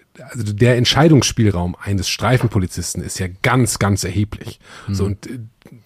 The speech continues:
Speaker 1: es gibt, keine Ahnung, eine Million Polizisten, vielleicht eine halbe oder so, ähm, die entscheiden ja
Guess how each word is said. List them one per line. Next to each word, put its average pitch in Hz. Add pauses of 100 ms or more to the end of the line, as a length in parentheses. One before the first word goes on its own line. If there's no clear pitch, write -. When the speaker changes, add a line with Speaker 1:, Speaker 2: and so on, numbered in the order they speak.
(120)
Speaker 1:
es -
gibt, -
keine 117
Ahnung, 110
eine 104
Million 117
Polizisten, 151
vielleicht 87
eine 90
halbe 131
oder 135
so, 143 (480)
ähm, 104 (300)
die 120
entscheiden 123
ja 107